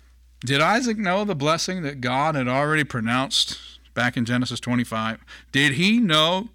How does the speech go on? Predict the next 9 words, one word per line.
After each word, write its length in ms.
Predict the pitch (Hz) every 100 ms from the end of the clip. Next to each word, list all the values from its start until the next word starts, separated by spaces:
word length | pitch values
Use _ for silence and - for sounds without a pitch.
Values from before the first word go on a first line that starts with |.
| - -
that 220 | 131 127
God 340 | 127 147 165 156
intended 480 | 127 151 156 165
for 140 | 151 120
Jacob 400 | 127 139 165 123
to 80 | 110
have 240 | 135 139
this 160 | 135 -
blessing? 480 | 117 127 - 156